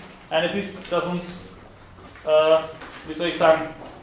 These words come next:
das uns die Fassungslosigkeit schon aufoktroyiert. Ist es nicht so, dass es nirgends im Leben, nirgends im Leben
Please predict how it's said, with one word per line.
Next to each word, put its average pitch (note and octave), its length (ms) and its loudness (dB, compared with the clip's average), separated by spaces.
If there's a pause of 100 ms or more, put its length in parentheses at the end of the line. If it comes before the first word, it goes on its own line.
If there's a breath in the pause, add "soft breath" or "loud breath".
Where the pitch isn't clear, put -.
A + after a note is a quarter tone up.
(440)
das D3+ 100 -4
uns D#3+ 180 -8
die F3 80 -6
Fassungslosigkeit F3+ 920 0
schon D#3+ 100 -4
aufoktroyiert. D3+ 840 -2 (840)
Ist E3 120 -8
es F#3 100 -8
nicht G#3 220 -4
so, F#3 300 2 (340)
dass E3 120 -4
es F3+ 100 -6 (240)
nirgends F#3 640 2
im D3+ 160 -6
Leben, E3+ 540 -2 (1200)
nirgends F3 300 -2 (120)
im C4+ 220 2
Leben D3 540 -2